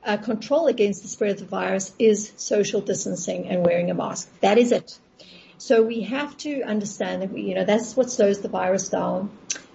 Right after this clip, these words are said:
And the more that people can do that and embrace it and, and not see it as a, a hard chore to do,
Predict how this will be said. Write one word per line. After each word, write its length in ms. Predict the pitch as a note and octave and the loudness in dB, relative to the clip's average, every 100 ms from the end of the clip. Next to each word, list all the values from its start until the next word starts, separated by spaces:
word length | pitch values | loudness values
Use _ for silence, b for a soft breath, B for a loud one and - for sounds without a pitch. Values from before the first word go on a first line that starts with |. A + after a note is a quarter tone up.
| - | -2
And 160 | G#3+ G#3 | 2 4
the 60 | G#3 | 6
more 220 | A#3 C4+ | 6 6
that 120 | B3+ | 4
people 280 | - A#3+ A#3 | 0 -2 -2
can 240 | A#3+ G#3+ | 0 0
do 160 | G3 G#3 | 2 2
that 160 | G#3 G3+ | 4 4
and 140 | G3 | 2
embrace 440 | F#3+ G3 F#3 F#3 - | 2 4 4 2 -4
it 60 | |
and, 240 | F#3+ F#3 F#3+ | -6 -6 -6
and 320 | F#3+ F#3 G#3+ | -6 -6 0
not 220 | G3 G3 | 0 0
see 140 | - | 0
it 60 | D3 | 2
as 200 | G3 - | 4 4
a, 240 | F#3 G#3 - | 2 2 -4
a 80 | |
hard 320 | E3+ G3 F#3+ - | 0 2 2 0
chore 400 | - F3+ F3+ F3 | 0 4 4 2
to 160 | - | -2
do, 340 | F3 E3+ F#3 | 0 0 0